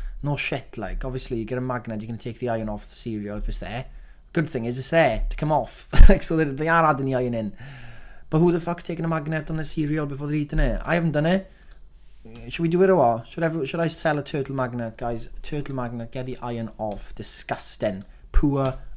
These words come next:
iron. And he says that he used to have a breakfast which had, basically was all carb and orange juice, and he said it, it spiked his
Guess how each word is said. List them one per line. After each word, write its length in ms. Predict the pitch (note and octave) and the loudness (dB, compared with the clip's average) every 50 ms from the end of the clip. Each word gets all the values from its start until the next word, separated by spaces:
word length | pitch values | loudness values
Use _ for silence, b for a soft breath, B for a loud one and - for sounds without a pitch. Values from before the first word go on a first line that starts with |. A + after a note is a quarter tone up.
| - | -4
iron. 480 | - B2 B2 A#2+ A2+ A2 G2+ G2 - b b b b b b b b b b b b b b b b - - - - - - | -2 0 0 0 0 -2 -2 -4 -8 b b b b b b b b b b b b b b b b -20 -20 -20 -20 -12 -6
And 80 | - D3 | -2 -2
he 40 | C#3+ | -2
says 440 | C3+ - D#3+ D#3 D#3 D3+ C#3 D3 C#3 | 0 2 2 2 2 2 0 -2 -2
that 240 | D3+ D3+ D3 D3 | 0 0 0 -2
he 100 | - - | -2 -4
used 140 | D#3+ D3 C#3+ - | -4 -2 -2 -2
to 60 | D#3 | -4
have 100 | C#3+ C#3+ | -4 -4
a 20 | |
breakfast 680 | C3+ C3 D3 C#3+ C#3+ - - - C#3 C3 B2+ C3 - - | -2 -2 -2 -2 -2 -4 -6 -2 -2 -2 -2 -2 -4 -8
which 180 | C3+ B2+ - | -8 -6 -4
had, 300 | - C3+ B2+ B2+ A#2+ - - - | -2 0 0 0 -2 -4 -8 -6
basically 300 | - C#3+ C#3 - - B2 | -4 -4 -4 -2 -4 -4
was 100 | A#2 A2 | -4 -2
all 140 | B2+ A#2+ A#2 | -2 -4 -4
carb 380 | - - B2+ A#2 A2 A2 G#2+ - - | -2 -2 -2 0 0 0 -2 -4 -6
and 200 | A#2 A#2 A#2 A2 | -6 -4 -4 -4
orange 320 | - A#2+ A#2+ A#2+ A#2 G#2 | -4 -4 -4 -4 -4 -6
juice, 200 | A2 A#2+ A2 - | -6 -6 -6 -6
and 80 | - B2 | -6 -8
he 60 | A2 | -8
said 140 | - B2 A2+ | -6 -6 -6
it, 240 | A#2 G#2+ - - - - - - - - - - - - - - - - | -6 -4 -4 -2 -2 -2 -2 -4 -6 -8 -10 -12 -14 -14 -16 -16 -12 -10
it 160 | B2+ A#2 - | -10 -8 -8
spiked 320 | - - - - B2+ - - | -10 -8 -4 -4 -4 -4 -4
his 220 | B2+ A2+ - - | -8 -10 -10 -12